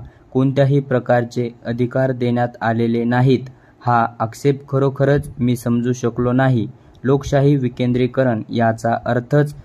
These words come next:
मुळी सत्तेचे विकेंद्रीकरण असा होतो. जर या अहवालावरून असे होण्याची शक्यता वाटत नसेल, तर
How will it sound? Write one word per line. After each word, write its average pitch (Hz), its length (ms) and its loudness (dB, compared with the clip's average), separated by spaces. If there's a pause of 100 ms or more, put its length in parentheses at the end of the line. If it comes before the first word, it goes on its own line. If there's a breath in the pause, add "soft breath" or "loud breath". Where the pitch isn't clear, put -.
(200 loud breath)
मुळी 143 260 2
सत्तेचे 127 720 -2 (120)
विकेंद्रीकरण 131 800 0 (100)
असा 120 240 -2
होतो. 117 500 0 (320 soft breath)
जर 117 240 2 (100)
या 117 280 0
अहवालावरून 131 880 2 (100)
असे 120 240 -2
होण्याची 120 640 -2
शक्यता 120 520 -4
वाटत 117 420 0
नसेल, 127 360 0 (360 soft breath)
तर 127 200 4